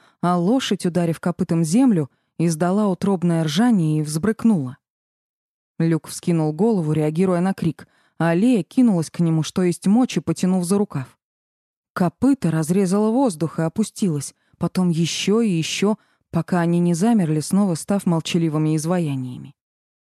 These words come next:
«Рычаг заело!» выпрыгнула из кареты Кара. «Целы?»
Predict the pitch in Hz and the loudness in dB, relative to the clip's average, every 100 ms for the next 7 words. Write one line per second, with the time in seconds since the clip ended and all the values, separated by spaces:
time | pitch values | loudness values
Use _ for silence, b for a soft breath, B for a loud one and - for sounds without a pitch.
0 | _ _ 196 190 196 269 262 196 196 214 | _ _ 0 2 0 0 0 0 0 2
1 | 240 165 135 _ _ _ _ _ _ 170 | 2 0 -6 _ _ _ _ _ _ -2
2 | 170 220 202 175 175 160 160 - 185 156 | 0 0 0 0 2 0 -2 -2 0 0
3 | 170 - 143 139 - _ _ _ _ - | -4 -4 -6 -6 -16 _ _ _ _ -6
4 | 220 214 180 | -2 -2 -2